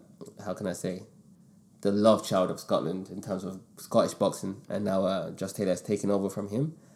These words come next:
Um, he beat Baranchik, um, for the I B F, uh, la-, s-, light, uh, super lightweight title, or light welterweight title, whatever you wanna call it. Um, now he's in the final.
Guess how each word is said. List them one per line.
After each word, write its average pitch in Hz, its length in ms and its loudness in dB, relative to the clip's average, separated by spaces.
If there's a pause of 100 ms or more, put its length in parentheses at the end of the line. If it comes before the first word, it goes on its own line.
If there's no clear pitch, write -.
(340)
Um, 98 340 4 (140)
he 107 140 -2
beat 110 540 2
Baranchik, 107 540 4 (520)
um, 98 380 2 (840)
for 110 120 2
the 104 80 6
I 98 200 6
B 104 160 4
F, 101 200 2
uh, 101 500 0
la-, 95 380 -2
s-, - 600 -14
light, 101 440 -2 (120)
uh, 104 260 -6 (640)
super 110 680 0 (580)
lightweight 98 420 2
title, 104 440 0
or 101 140 4
light 101 240 2
welterweight 101 400 -2
title, 98 320 -4
whatever 98 340 -2
you 98 80 -4
wanna 90 160 -2
call 107 200 2
it. - 220 -2 (360)
Um, 101 180 2
now 101 160 4
he's 101 140 2
in 101 60 2
the 92 60 2
final. 104 500 2